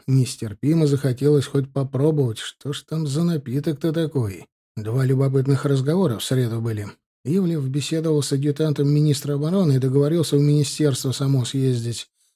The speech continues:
С утра сегодня должен был поехать. Увидев, как напрягся Вавилов, Румянцев тут же поспешил разъяснить. «Нет, это с гру никак не связано.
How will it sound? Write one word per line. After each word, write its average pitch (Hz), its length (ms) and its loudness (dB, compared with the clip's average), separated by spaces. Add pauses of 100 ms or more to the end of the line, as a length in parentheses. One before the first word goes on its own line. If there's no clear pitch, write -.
(100)
С - 160 -10
утра 143 280 0
сегодня 156 380 0
должен 147 340 4
был 143 160 2
поехать. 139 640 0 (540)
Увидев, 170 520 -2
как 135 160 -4
напрягся 143 480 -2
Вавилов, 143 500 0
Румянцев 151 540 -2
тут 143 180 0
же 127 140 0
поспешил 123 640 -4
разъяснить. 123 840 -2 (680)
«Нет, 143 540 2
это 131 280 -2
с 120 120 -4
гру 151 280 2
никак 143 340 2
не 147 100 2
связано. 104 600 -4